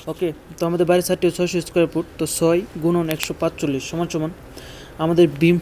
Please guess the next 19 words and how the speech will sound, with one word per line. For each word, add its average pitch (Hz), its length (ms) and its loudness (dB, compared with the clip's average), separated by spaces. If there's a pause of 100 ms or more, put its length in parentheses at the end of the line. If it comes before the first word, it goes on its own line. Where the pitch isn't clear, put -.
সহকারে 170 360 6 (500)
আটশোশো 165 380 2 (320)
সত্তর 175 420 4
কেজি 165 240 8 (360)
রড 160 180 4 (100)
লাগবে 165 260 4
আমাদের 160 220 2 (600)
ছাদটি 170 420 2 (540)
ঢালাই 151 300 6
করতে। 143 240 -2 (600)
তো - 60 -10 (100)
চলুন 185 240 0
আমরা 180 180 0
এবার 180 200 0
জানবো 175 220 -2 (160)
যে 170 80 2 (300)
সিমেন্ট 180 320 0 (100)
আমাদের 165 260 0
কত 170 120 0